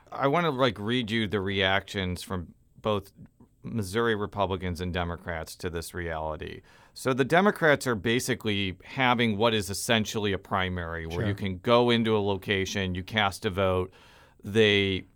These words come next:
Speaker 1: end up compiling the votes, and whoever gets the most votes gets a certain amount of delegates. But
Speaker 2: Mm-hmm.
Speaker 1: Chairman Russ Cardan probably swore at me more than I've ever heard him swear before. He said, quote,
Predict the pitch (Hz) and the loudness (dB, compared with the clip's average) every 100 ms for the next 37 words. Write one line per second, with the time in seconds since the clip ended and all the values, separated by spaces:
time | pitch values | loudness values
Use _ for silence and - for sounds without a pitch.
0 | - 113 107 104 95 92 - - - _ | 2 4 6 6 6 4 0 -16 -20 _
1 | _ _ _ _ - 107 98 98 95 92 | _ _ _ _ 0 2 4 4 4 0
2 | 90 87 90 85 82 - - 101 90 90 | -2 -2 -2 -2 -4 -8 -8 -2 -2 -2
3 | 92 104 95 92 90 98 90 85 - 90 | 0 0 2 -2 -4 -6 -6 -6 -8 -8
4 | 82 - - 85 - - - 98 - 90 | -8 -10 -8 -8 -8 -12 -12 -10 -8 -6
5 | 87 82 80 95 90 87 80 - 101 98 | -6 -6 -2 0 0 -2 -10 -2 0 0
6 | 113 - - - _ - - 208 202 123 | -2 -8 -20 -20 _ -4 2 6 6 6
7 | 135 - 117 101 90 143 107 98 95 _ | 4 4 2 2 4 4 6 4 -2 _
8 | _ _ _ - - 147 - - 107 107 | _ _ _ 0 2 2 0 -6 2 6
9 | 123 151 170 160 151 156 165 165 127 117 | 8 6 6 2 2 -2 0 2 2 4
10 | 127 151 123 110 - 110 117 90 104 113 | 2 2 2 2 2 0 0 0 0 0
11 | 113 - 101 98 110 123 135 139 139 123 | -4 -2 0 0 0 -2 0 2 2 -2
12 | 127 135 120 117 - 139 135 127 | -2 4 6 4 2 6 6 6